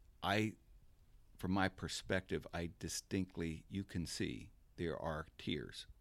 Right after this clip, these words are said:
in that group. Uh, I think first ballot Hall of Famers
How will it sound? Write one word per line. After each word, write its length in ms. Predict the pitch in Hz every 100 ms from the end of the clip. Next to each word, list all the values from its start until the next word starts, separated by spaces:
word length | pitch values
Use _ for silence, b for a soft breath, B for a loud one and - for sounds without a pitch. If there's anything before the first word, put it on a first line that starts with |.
| - -
in 100 | 67
that 180 | 58 -
group. 220 | 71 - - - b b b b b b
Uh, 360 | 80 80 80 78 - - - -
I 80 | 90
think 300 | - 90 -
first 300 | 95 90 -
ballot 320 | 82 82 85
Hall 240 | 90 87 85
of 100 | -
Famers 400 | 85 87 98 -